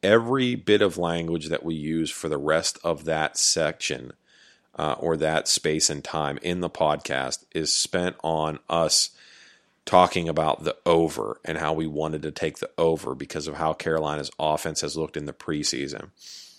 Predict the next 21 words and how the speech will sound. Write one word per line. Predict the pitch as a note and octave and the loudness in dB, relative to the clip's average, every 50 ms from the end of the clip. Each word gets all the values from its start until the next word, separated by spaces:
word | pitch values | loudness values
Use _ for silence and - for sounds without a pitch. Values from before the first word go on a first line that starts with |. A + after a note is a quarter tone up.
| _ - _ - | _ -20 _ -4
So | - - G2 | 0 2 4
the | F#2 F#2 | 4 4
bet | F2 - - A2 A2+ C#3 C#3+ - | 2 4 10 12 12 12 10 8
for | - - G2 | 2 4 4
that, | E2 D#2+ D2+ D#2 D2+ D#2+ - - - _ _ _ _ _ _ _ _ _ _ _ _ _ _ _ - | 4 4 4 4 4 2 2 0 -4 _ _ _ _ _ _ _ _ _ _ _ _ _ _ _ -8
in | - F#2+ F#2 | -4 -2 -2
a | E2+ | -2
full | - - A2 A2 A2+ G#2+ - | 0 0 2 2 2 0 -2
transparency, | - - - G2 F#2 F2+ - - G2+ G#2 A2 G2+ - - - D2 - - | -4 -2 0 0 0 0 0 2 4 4 4 4 4 0 -2 -2 -4 -4
was | F2+ F2+ F#2+ G2+ G2+ F2+ D#2+ D#2 D#2+ E2+ - - _ _ _ _ _ _ _ _ _ _ _ _ _ | 0 4 6 8 8 8 6 6 2 0 -4 -6 _ _ _ _ _ _ _ _ _ _ _ _ _
the | - F2+ F2+ F#2+ | 0 6 8 10
over, | G#2 G#2+ G#2 F#2 D2+ - - - - _ _ _ _ _ _ _ _ _ _ _ _ - | 12 12 12 10 8 4 -6 -8 -10 _ _ _ _ _ _ _ _ _ _ _ _ 4
even | F#2+ G2+ G#2 G#2 G#2 G2 | 6 6 8 6 6 6
though | F#2+ F#2 F#2 | 6 6 6
we | F2 F2 E2 | 6 4 4
said | - - - F#2+ F2+ E2+ E2 D#2 D2 - - | 4 4 6 6 6 6 4 2 -2 -6 -4
it | - D#2+ | -2 0
was | D#2 D#2 D2+ D2+ | 0 0 0 -2
the | D2+ C#2+ - _ - | -4 -6 -6 _ 2
under. | F2 F2 E2+ D#2 C#2 A1+ G1+ G#1+ - - _ _ _ _ _ _ _ _ _ _ - - | 2 2 2 2 0 -2 -4 -4 -8 -10 _ _ _ _ _ _ _ _ _ _ 0 4
Um, | F2 F2 E2+ D#2+ D2+ D2 C#2+ - | 4 6 6 4 2 -2 -6 -8